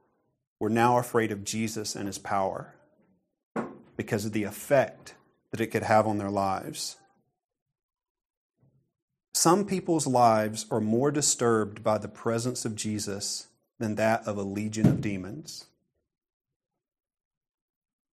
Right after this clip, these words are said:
Jesus can upend our lives more in our mind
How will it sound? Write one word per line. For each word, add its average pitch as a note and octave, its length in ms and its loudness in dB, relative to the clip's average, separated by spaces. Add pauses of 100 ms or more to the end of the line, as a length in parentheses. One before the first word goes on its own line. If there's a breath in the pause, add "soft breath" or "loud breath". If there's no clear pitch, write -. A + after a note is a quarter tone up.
(520)
Jesus F3 380 2
can - 260 2
upend C#3 420 2
our B2+ 160 6
lives A2 500 4
more A2 640 0 (1800)
in A#2 140 2
our C3 180 8
mind G#2 520 0